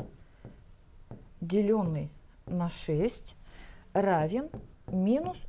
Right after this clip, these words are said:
ноль целых пять десятых. Найти наибольший отрицательный корень. Опять-таки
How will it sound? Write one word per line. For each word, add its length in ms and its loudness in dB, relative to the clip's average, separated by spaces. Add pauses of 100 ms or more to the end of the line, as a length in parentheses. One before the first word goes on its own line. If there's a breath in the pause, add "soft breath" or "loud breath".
ноль 260 2
целых 520 0 (320)
пять 340 0 (140)
десятых. 680 -4 (840 loud breath)
Найти 540 6
наибольший 720 4
отрицательный 920 0
корень. 540 -4 (120)
Опять-таки 800 2